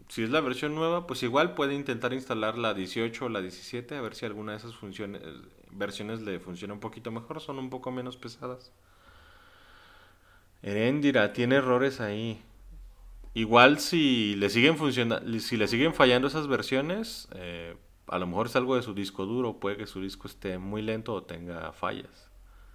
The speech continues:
Erendira, tiene errores ahí, dice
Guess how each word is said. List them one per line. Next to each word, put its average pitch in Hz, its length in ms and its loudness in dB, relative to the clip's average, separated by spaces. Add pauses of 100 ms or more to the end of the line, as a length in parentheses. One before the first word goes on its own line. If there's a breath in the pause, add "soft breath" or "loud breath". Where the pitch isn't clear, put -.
(1200 soft breath)
Erendira, 117 680 4
tiene 131 240 -6
errores 120 540 -2
ahí, 92 320 -6
dice 135 800 -4